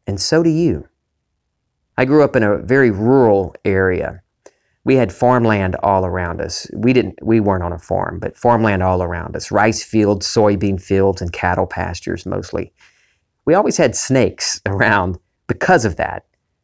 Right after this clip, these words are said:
My father, my brother, and I would go out sometimes and just shoot snakes for fun in the ditch. Now, I don't know the mind of my brother or father, but I believed the only good snake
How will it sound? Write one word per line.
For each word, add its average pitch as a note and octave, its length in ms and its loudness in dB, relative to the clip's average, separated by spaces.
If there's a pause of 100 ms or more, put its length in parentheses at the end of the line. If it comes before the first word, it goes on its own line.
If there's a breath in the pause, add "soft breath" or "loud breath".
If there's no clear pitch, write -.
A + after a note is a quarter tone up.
(440)
My A#2 120 2
father, C3 640 2
my F#2+ 300 -4
brother, B2 380 4
and F#2 100 0
I F2+ 320 -2
would G2 320 -4
go G#2+ 200 4
out G2+ 220 2
sometimes F#2+ 500 -2
and F#2 120 -2
just G#2+ 160 -2
shoot - 300 -2
snakes - 460 -2
for G#2 140 -2
fun F#2 380 -2
in F#2 80 -4
the F2+ 80 -4
ditch. - 460 -6 (760)
Now, A#2 140 2
I C#3 60 4
don't B2+ 160 2
know A#2+ 120 4
the G#2+ 80 2
mind A2 400 2
of G2 80 0
my F#2+ 140 0
brother F#2 400 0
or F2 60 -8
father, F2+ 400 -4
but F2+ 100 -2
I A2 140 4
believed A2 640 2
the G#2+ 120 2
only C3+ 200 2
good D#3+ 340 0
snake F#2+ 440 -2